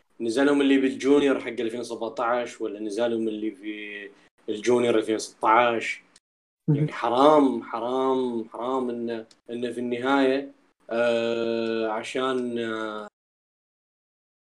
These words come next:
Speaker 1: سيناريو كوميدي تخرب نزال مثل هذا. لأن أنا تدري، أنا
Speaker 2: يب.
Speaker 1: تدري أول ما شفت، أول ما شفت كذا، لما شفت قصة تاغوتشي إنه هزايم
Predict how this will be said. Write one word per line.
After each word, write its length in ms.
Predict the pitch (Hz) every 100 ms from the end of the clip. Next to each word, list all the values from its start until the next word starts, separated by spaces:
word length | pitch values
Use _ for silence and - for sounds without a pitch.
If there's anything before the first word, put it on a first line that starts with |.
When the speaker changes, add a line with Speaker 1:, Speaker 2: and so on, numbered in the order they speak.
| 120
Speaker 1:
سيناريو 540 | - 131 135 127 117
كوميدي 580 | - 139 135 127 135 139 - - - 117
تخرب 520 | - 143 143 147 127
نزال 300 | 120 139 143
مثل 220 | 131 127
هذا. 180 | 127 110
لأن 180 | 107 127 156
أنا 160 | 156
تدري، 400 | - 165 160 127 _ _ -
أنا 80 | 139
Speaker 2:
يب. 60 |
Speaker 1:
تدري 160 | 160 170
أول 320 | 170 170 165
ما 120 | 151 143
شفت، 440 | 165 - - - 156
أول 380 | 147 131 123
ما 120 | 120 120
شفت 340 | 123 - -
كذا، 200 | - 113
لما 260 | 107 107 107
شفت 360 | - - - 127
قصة 240 | - 113
تاغوتشي 560 | - - 117 117 - 110
إنه 240 | 107 104
هزايم 720 | 113 107 113 110 110 107 104